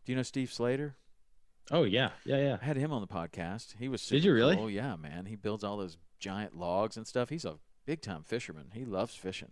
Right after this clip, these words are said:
Speaker 2: Oh, really? I didn't
Speaker 1: Yeah,
Speaker 2: know
Speaker 1: no,
Speaker 2: that.
Speaker 1: he loves it, man. And, and, uh, he's, he's a super cool guy. Uh, love that
Speaker 2: I have
Speaker 1: guy.
Speaker 2: some of his stones in my garage.
Speaker 1: I'm sure you do.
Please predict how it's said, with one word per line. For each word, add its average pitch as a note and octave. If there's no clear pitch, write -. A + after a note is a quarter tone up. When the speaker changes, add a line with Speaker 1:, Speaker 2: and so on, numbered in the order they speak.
Speaker 2:
Oh, F3
really? C3
I A2
didn't D3
Speaker 1:
Yeah, -
Speaker 2:
know -
Speaker 1:
no, -
Speaker 2:
that. F#2+
Speaker 1:
he E2
loves G#2
it, F2
man. F#2
And, F2
and, F#2
uh, F2+
he's, C3
he's D3
a A2
super -
cool F#2+
guy. D#2
Uh, F#2+
love C3
that F#2
Speaker 2:
I A#2+
have D3+
Speaker 1:
guy. -
Speaker 2:
some D3+
of C3+
his C3
stones C3+
in G2+
my G2+
garage. G2+
Speaker 1:
I'm G2+
sure A#2
you C3
do. C3